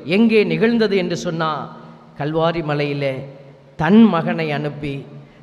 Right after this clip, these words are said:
தன் மகனை உடைத்து, தன் மகனை அவர் நொறுக்கி,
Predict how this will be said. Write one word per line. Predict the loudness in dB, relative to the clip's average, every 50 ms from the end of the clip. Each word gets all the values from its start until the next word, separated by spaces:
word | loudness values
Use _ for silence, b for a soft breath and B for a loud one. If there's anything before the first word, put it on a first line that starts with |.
| B _
தன் | -2 2 4 4 4 2
மகனை | 2 0 -2 -2 -4 -2 -2 -4 -4 -6 -8
உடைத்து, | -2 2 2 2 2 0 -4 -4 -4 -4 -8 -12 -16 -18 -20 B B B B -6
தன் | -2 0 2 2 2
மகனை | 2 0 0 0 0 0 0 0 0 -2 -2 -6 -8 -12 -14 -6
அவர் | -6 -4 -4 -4 -4 0
நொறுக்கி, | 4 4 6 6 6 2 0 -4 -6 -6 -6 -8